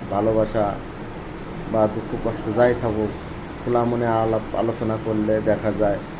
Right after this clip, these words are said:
এগুলা মনে হয় মনটা হালকা হওয়া যায়, দেখা যায় এগুলো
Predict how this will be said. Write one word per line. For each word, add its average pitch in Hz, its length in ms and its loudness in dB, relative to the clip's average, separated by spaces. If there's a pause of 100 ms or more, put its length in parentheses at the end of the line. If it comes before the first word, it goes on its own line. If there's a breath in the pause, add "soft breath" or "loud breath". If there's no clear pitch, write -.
(480)
এগুলা 113 520 4 (1000 loud breath)
মনে 120 140 0
হয় 117 340 2
মনটা 131 440 6
হালকা 127 320 4
হওয়া 131 220 8
যায়, 139 260 4 (880)
দেখা 117 240 4
যায় 113 300 6
এগুলো 120 800 0